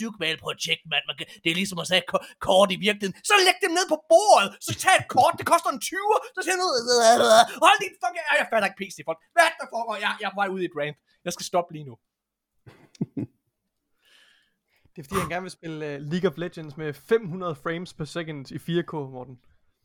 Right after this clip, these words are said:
Speaker 1: Jamen, jeg fanger det simpelthen ikke. Jeg fanger det ikke, eller, "Åh, så sidder jeg og spiller C S G O." Ja, i lortegrafik, for det er altid lortegrafik. C S G O er ikke fedt. Jamen altså, det, nej, jeg kan slet ikke fange det. Jeg fanger det simpelthen ikke. Huh!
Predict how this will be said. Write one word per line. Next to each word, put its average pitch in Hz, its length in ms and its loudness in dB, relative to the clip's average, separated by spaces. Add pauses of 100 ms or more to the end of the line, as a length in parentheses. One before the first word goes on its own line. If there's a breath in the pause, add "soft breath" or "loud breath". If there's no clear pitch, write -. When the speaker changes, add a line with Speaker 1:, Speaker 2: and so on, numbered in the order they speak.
(360)
Speaker 1:
Jamen, - 760 -8
jeg 170 80 -12 (180)
fanger 175 200 -2
det 151 120 -6
simpelthen 117 300 -16
ikke. - 100 -20 (300 soft breath)
Jeg 208 100 0
fanger 233 260 4
det 175 60 0
ikke, 160 80 -2
eller, 214 360 -2
"Åh, 175 280 0
så 180 140 -8
sidder 214 160 0
jeg 196 60 4
og 190 60 0
spiller 185 220 0
C 180 120 -4 (180)
S - 60 -8
G - 60 -4
O." 208 220 4 (160 loud breath)
Ja, 339 240 4 (180)
i 349 320 0
lortegrafik, 320 680 2
for 359 60 -4
det 339 100 -4
er 294 160 0
altid 330 200 -8
lortegrafik. 285 800 0
C - 40 -10 (120)
S - 120 -4
G - 100 -6
O 320 180 2
er 311 100 6
ikke - 180 -2
fedt. - 300 -4 (200 soft breath)
Jamen 311 100 -16
altså, 330 140 0 (180)
det, 359 60 -6 (480)
nej, - 140 -4 (100)
jeg 330 60 -4
kan - 100 -8
slet 262 100 0
ikke - 100 -2
fange 180 160 -8
det. 254 80 -10
Jeg 262 80 -8 (100)
fanger 285 260 0
det 320 100 -10 (140)
simpelthen 247 480 -8
ikke. - 200 -16 (1160)
Huh! - 220 4